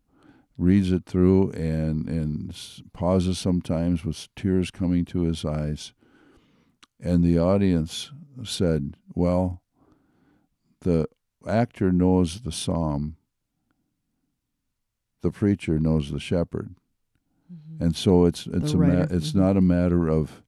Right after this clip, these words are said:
Speaker 1: eloquence, it's a matter of power. The kingdom of God is not in word, but in power. It's in power. And here's, here's what really is, is lacking many times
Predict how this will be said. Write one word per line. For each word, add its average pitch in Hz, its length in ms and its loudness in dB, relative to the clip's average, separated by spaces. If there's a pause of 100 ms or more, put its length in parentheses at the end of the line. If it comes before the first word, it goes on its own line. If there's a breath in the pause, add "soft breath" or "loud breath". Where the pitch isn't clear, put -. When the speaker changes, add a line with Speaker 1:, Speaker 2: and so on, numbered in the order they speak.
(340)
Speaker 1:
eloquence, 90 560 0
it's 76 200 -4
a 87 60 0
matter 85 400 0
of 73 140 -6
power. 85 260 -2 (460 soft breath)
The 92 100 -2
kingdom 151 480 4
of 123 160 6
God 90 340 4
is 87 240 -4
not 95 300 -2
in 87 300 -2
word, 85 640 2 (560)
but 85 260 0
in 85 300 -2
power. 95 680 -4 (680)
It's 95 240 0
in 90 160 4
power. 90 560 -2 (300 soft breath)
And 87 220 0
here's, 123 400 2
here's 123 300 2
what 95 220 2 (260)
really 98 520 0
is, 82 320 -2
is 78 240 -4
lacking 87 500 0
many 78 220 0
times 69 580 -8